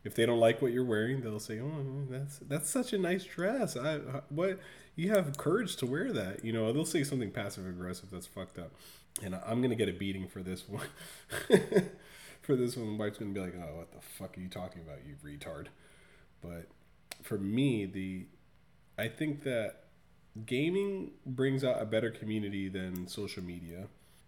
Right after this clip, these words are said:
'Cause social media just diminishes and then just, you know, it just subjugates people and they just, uh, it, it objectifies women. It's a lot of bullshit. It's a lot of stuff that we don't need.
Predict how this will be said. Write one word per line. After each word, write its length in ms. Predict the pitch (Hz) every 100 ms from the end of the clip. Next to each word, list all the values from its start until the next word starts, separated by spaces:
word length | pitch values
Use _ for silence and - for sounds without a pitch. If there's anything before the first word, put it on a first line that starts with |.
| -
'Cause 140 | - 104
social 260 | 131 139
media 240 | 139 131 120
just 220 | 104 101
diminishes 640 | 101 101 101 95 101 98
and 160 | 98 95
then 180 | 95 95
just, 320 | 92 - -
you 80 | 117
know, 180 | 90 87 - - 120
it 180 | -
just 260 | - 117 -
subjugates 480 | 110 101 101 98 95
people 500 | - 98 104 101 95
and 260 | 92 92
they 100 | 92 92
just, 480 | 101 92 - - -
uh, 320 | 73 - - - - -
it, 320 | 95 - - - -
it 80 | 113
objectifies 720 | 110 101 101 - 101 101 95 92
women. 340 | 92 95 95 135
It's 240 | - -
a 40 |
lot 100 | 151
of 80 | 92
bullshit. 440 | 90 82 - 85 - - - -
It's 120 | -
a 40 |
lot 60 | 139
of 60 | 113
stuff 240 | - 110
that 100 | 95
we 140 | 95
don't 280 | 95 95 92
need. 280 | 87 80 82